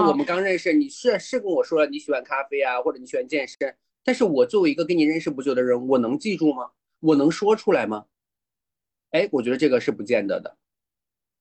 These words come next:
Speaker 2: 哎，我，我觉得这个应该要看比例吧，你不能，就是你不用期待所有人都记住你的爱好。
Speaker 1: 啊，对呀，
Speaker 2: 但是
Speaker 1: 就是，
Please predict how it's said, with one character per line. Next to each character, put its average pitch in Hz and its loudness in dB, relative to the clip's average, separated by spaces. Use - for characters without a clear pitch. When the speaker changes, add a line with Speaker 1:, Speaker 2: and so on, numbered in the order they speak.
Speaker 2:
哎， 202 -2
我， 185 -2
我 202 0
觉 196 -4
得 302 -2
这 370 -4
个 269 0
应 240 0
该 269 -4
要 302 -2
看 302 -8
比 - -10
例 226 -2
吧， 180 -4
你 185 -6
不 202 -8
能， 196 -4
就 254 -10
是 247 -8
你 214 0
不 208 -10
用 262 -2
期 - -20
待 240 0
所 208 -4
有 214 0
人 165 -8
都 185 -6
记 208 -6
住 208 -6
你 190 -4
的 - -8
爱 170 -8
好。 170 -8
Speaker 1:
啊， 151 0
对 226 4
呀， 202 6
Speaker 2:
但 220 0
是 190 -6
Speaker 1:
就 196 0
是， 175 -2